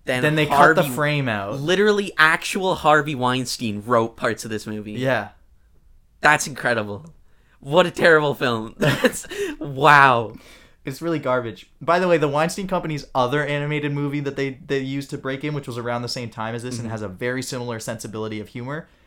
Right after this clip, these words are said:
Speaker 2: is, uh, Hoodwinked.
Speaker 1: Yeah.
Speaker 2: If you've seen that. That one, I think, was a little more famous.
Speaker 1: Yeah, I, I remember, I liked that one as a kid a lot.
Speaker 2: I liked it a lot as a kid.
Speaker 1: Uh, I'm
Speaker 2: Yeah.
Speaker 1: just realizing now they were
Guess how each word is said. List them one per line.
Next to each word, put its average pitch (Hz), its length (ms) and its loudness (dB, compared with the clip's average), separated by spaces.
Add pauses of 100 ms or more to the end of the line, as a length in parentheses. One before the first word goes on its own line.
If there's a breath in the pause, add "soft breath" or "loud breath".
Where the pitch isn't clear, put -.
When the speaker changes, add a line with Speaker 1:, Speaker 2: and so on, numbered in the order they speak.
(280 soft breath)
Speaker 2:
is, 113 420 -6
uh, 107 220 -4
Hoodwinked. 95 500 -10 (680)
Speaker 1:
Yeah. 107 280 -14
Speaker 2:
If 110 160 -10
you've 104 120 -10
seen 113 240 -8
that. 101 200 -6
That 120 100 -2
one, 139 220 -4
I 123 100 -8
think, 117 180 -10
was 113 120 -10
a 117 60 -8
little 107 180 -6
more 104 160 -6
famous. 113 520 -12 (520)
Speaker 1:
Yeah, 120 400 -6
I, 139 200 -4
I 131 120 -6
remember, 139 400 -10
I 120 80 -6
liked 117 240 -10
that 110 120 -10
one 107 140 -10
as 110 80 -16
a 107 60 -18
kid 110 180 -14
a 110 40 -10
lot. 107 280 -12
Speaker 2:
I 120 120 -6
liked 120 220 -6
it 117 60 -8
a 104 60 -8
lot 95 340 -10
as 95 140 -14
a 98 40 -20
kid. 98 420 -20
Speaker 1:
Uh, - 40 -8
I'm 117 220 -6
Speaker 2:
Yeah. 107 60 -8
Speaker 1:
just 143 140 -10
realizing 117 440 -4
now 110 240 -8
they 110 120 -10
were 110 160 -10